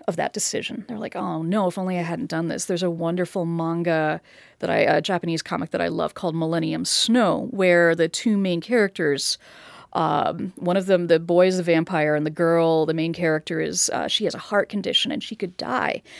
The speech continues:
She very much wants immortality. And he says, "This is a curse and I don't want to give it to you."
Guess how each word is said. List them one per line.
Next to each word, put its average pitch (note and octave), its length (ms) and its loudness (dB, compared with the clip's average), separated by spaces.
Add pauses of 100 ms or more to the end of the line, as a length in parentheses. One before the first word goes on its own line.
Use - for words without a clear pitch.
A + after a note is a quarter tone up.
(140)
She - 220 0
very G3 300 2
much - 240 -6
wants E3+ 460 -4
immortality. - 720 -6 (380)
And F3+ 100 -4
he A3 140 -6
says, F3 300 -2
"This A3 200 -4
is G3+ 80 -6
a - 60 -4
curse - 420 -2
and F#3 140 -8
I F#3 80 -4
don't G#3 160 -2
want E3+ 100 -2
to E3+ 60 -6
give F3 260 -4
it - 120 -8
to - 120 -10
you." - 240 -8